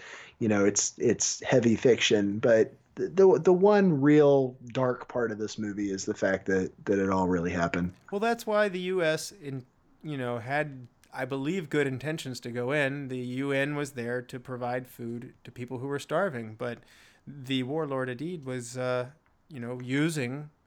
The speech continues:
Speaker 2: hunger as a weapon, and they mentioned this in the movie, and so, um, it's important to see that. And, uh, like I said, this is, this is in many ways a well-made, uh, movie with a lot of, uh,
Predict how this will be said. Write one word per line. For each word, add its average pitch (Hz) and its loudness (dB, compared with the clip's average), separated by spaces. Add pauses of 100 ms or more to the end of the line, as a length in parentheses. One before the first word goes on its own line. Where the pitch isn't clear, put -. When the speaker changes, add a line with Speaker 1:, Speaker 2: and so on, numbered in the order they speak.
(120)
Speaker 2:
hunger 123 -4 (180)
as 123 -8
a 123 -8
weapon, 123 -4 (160)
and 120 -10
they 123 -8
mentioned 143 -8
this 113 -14
in 120 -12
the 117 -10
movie, 131 -10
and 113 -14
so, 123 -8 (520)
um, 123 -4 (100)
it's 175 -4
important 170 -4
to 127 -8
see 127 -8
that. 92 -10 (160)
And, 117 -10
uh, 110 -10 (100)
like 151 -6
I 160 -4
said, 135 -8
this 220 -6
is, 240 -10
this 269 -4
is 294 -2
in 277 -4
many 262 -4
ways 226 -2
a 165 -6
well-made, 165 -2 (540)
uh, 123 -4
movie 151 -2
with 127 -6
a 123 -6
lot 127 -2
of, 127 -2 (260)
uh, 113 -12